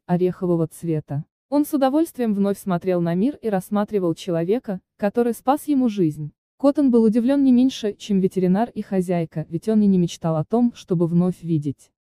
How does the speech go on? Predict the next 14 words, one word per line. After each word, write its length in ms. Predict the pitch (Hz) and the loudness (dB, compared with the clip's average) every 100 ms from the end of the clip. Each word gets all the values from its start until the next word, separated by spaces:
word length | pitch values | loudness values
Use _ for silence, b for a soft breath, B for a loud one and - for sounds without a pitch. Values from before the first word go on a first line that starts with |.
| - | 0
Удивительная 640 | 202 220 285 302 254 214 | 2 4 2 2 2 2
внешность 540 | 202 226 - 196 - - | 2 0 -2 -6 -6 -12
похорошевшего 720 | 185 190 185 240 226 202 185 | -6 -4 -4 -6 -8 -6 -6
кота 320 | 175 - 247 | -6 0 -2
привлекла 520 | 226 208 294 - 208 | 0 -2 0 0 0
внимание 520 | 214 190 170 175 175 | 2 2 4 4 2
людей. 440 | 170 156 160 131 143 _ _ _ | 2 0 -2 -6 -10 _ _ _
Кармен 400 | 208 208 233 277 | -2 2 2 2
получила 460 | 233 214 - 202 | 2 0 2 4
много 320 | 185 190 190 180 | 6 4 4 2
заявок 460 | 175 180 208 208 | 2 2 0 0
на 100 | 190 | -2
усыновление 640 | 180 185 175 175 175 170 165 | 0 0 0 2 2 2 0
животного. 640 | 175 160 156 156 147 143 | -2 -4 -4 -4 -2 -4